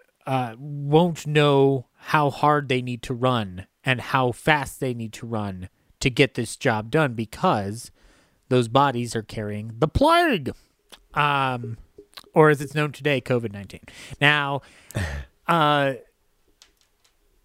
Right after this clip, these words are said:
from there they go and they, they get a confirmation of this whole affair, um, from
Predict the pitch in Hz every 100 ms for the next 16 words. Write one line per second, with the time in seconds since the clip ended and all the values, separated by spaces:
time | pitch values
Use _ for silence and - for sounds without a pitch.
0 | _ _ _ _ _ _ _ _ - -
1 | 208 214 233 175 175 175 180 170 160 131
2 | 170 170 151 151 151 147 135 143 180 151
3 | 160 147 123 175 175 175 139 - - 156
4 | 160 - 131 123 135 147 143 117 110 113
5 | - - 135 135 - 113 - 139 127 107
6 | 92 - - _ _ _ 135 123 110 104
7 | 107 - _ _ - - 151 143